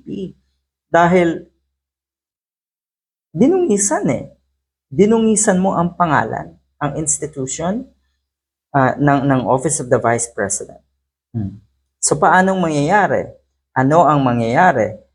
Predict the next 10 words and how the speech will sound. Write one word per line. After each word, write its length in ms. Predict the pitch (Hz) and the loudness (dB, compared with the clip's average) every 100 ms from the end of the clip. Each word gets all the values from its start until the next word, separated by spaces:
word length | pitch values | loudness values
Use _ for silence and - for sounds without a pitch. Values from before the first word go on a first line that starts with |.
| _ | _
Napakalaki 640 | 113 - - 131 127 170 | -14 -10 -2 -2 0 0
ng 160 | 156 139 | 0 2
budget 400 | 135 135 180 180 | 2 2 -2 -6
mo 160 | 190 | -4
daw 320 | 147 110 107 - | 0 0 0 -4
at 160 | 151 | -8
posibleng 560 | 165 - 175 147 156 143 | -6 -4 -2 -2 -4 -4
ito 400 | 135 139 139 113 | -2 0 2 2
ay 240 | 123 120 120 _ _ _ _ | 2 0 -8 _ _ _ _
tapyasan. 880 | - 131 - 143 - 180 151 - | -6 -4 -2 0 2 2 2 -2